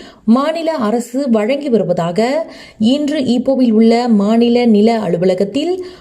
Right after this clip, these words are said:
மாவட்ட நில அலுவலக அதிகாரிகளுடன் நடைபெற்ற சந்திப்புக்கு பின்னர் இவ்வாறு அவர் கூறினார். மேலும் பேசிய அவர்,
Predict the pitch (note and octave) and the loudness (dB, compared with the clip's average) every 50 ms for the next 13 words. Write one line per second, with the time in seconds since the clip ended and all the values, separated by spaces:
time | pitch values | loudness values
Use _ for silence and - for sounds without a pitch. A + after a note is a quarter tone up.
0 | - _ - G3+ A3 B3 C4 D4 D#4+ E4 D#4 C4 - E4 D4+ C4 A#3+ B3 C4+ C4+ | -20 _ 2 2 2 2 2 0 -2 -2 -2 -2 -2 -2 0 0 0 0 0 0
1 | B3+ A3 G#3+ A3 G#3+ B3 B3 A#3 A#3 A3 G3 E3+ F3+ F3+ G3 G3+ G3+ G3+ G3+ G#3+ | 0 0 0 2 2 0 0 0 0 -2 -2 -2 -2 -2 -2 0 0 0 2 2
2 | G#3+ G#3+ G#3 A3 A3 G3+ E3+ D#3+ E3+ F3+ F3+ - G3 - - G#3 A3 B3 A#3+ - | 2 2 2 2 0 0 0 0 -2 -4 -4 -4 -4 -2 -2 0 0 -2 -4 -4
3 | - B3+ C4+ C4 B3+ B3+ - G#3+ - D#3+ D3+ - E3+ G#3 C4 B3+ G3 B3 - - | -4 -4 -4 -4 -4 -4 -4 -4 -2 -2 -4 0 2 2 2 2 0 -2 -6 -8
4 | - - - - - - _ A#3 B3 C4+ A#3+ C4+ C4+ C#4 C#4+ D#4 D#4+ D4 F#3 D#3+ | -16 -20 -20 -20 -20 -10 _ -4 -2 0 0 -2 -2 -2 -4 -4 -4 -6 -2 -4
5 | F#3+ F3+ - - D3+ C#3+ D#3 F#3+ G#3 E3 D3+ - - - - - - _ _ _ | -4 -4 -2 -2 -2 0 2 0 0 0 -2 -8 -12 -16 -18 -20 -20 _ _ _
6 | _ _ _ _ _ _ _ _ _ _ _ _ _ _ _ _ _ - - - | _ _ _ _ _ _ _ _ _ _ _ _ _ _ _ _ _ -20 -20 -20
7 | - _ _ - A3+ C4+ D4+ E4+ F4 F#4 E4+ C4+ - G3+ G#3 G#3 G#3 - - F3+ | -20 _ _ -4 -2 -2 -2 -2 -2 -4 -4 -2 -2 0 0 0 -2 -6 -8 -4
8 | E3 D#3+ D#3 D#3+ - F#3 F#3 A3 B3 C#4+ D#4 F4 | -4 -4 -2 -2 -4 -4 -2 0 -2 -2 -2 -4